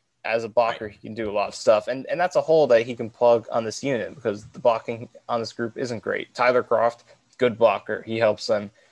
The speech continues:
Speaker 1: in this area for sure. But beyond that, Chris Herndon,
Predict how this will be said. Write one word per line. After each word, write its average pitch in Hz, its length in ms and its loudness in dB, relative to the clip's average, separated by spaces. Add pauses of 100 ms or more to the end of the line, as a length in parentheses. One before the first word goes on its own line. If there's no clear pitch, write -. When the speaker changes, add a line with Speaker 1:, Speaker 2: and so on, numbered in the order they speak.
(140)
Speaker 1:
in 120 120 -6
this 104 160 -6
area 104 320 0
for 107 200 -4
sure. - 420 -4
But - 280 0
beyond 170 280 2
that, 110 200 0
Chris 175 180 -2
Herndon, 185 400 2